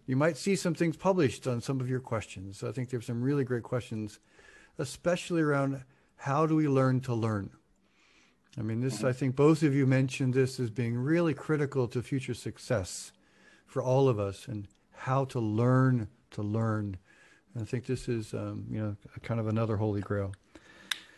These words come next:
Speaker 1: And culture of the unit of change, it's fantastic. And I also liked hybrid cognition. It's a wonderful combination of two words, which I think we could have a whole afternoon just trying to figure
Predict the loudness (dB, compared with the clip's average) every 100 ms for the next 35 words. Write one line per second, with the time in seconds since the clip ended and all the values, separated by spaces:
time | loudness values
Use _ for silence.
0 | _ _ _ _ _ -2 -2 6 6 8
1 | 6 4 6 8 8 8 4 2 4 6
2 | 6 2 -2 -8 -10 -14 -20 -20 -18 -20
3 | -20 -20 -2 2 2 4 6 6 6 4
4 | 4 4 6 6 6 4 2 6 6 4
5 | 4 4 6 4 2 0 4 4 6 8
6 | 8 8 6 4 -10 -20 -20 -20 -20 -16
7 | -16 -16 -20 -8 -2 0 2 4 4 6
8 | 4 6 6 6 4 -14 -12 2 4 6
9 | 4 4 0 0 4 8 8 6 2 0
10 | 2 0 0 0 2 4 2 2 2 4
11 | 6 4 6 6 8 8 6 0 -2 2
12 | 0 0 -2 -2 0 2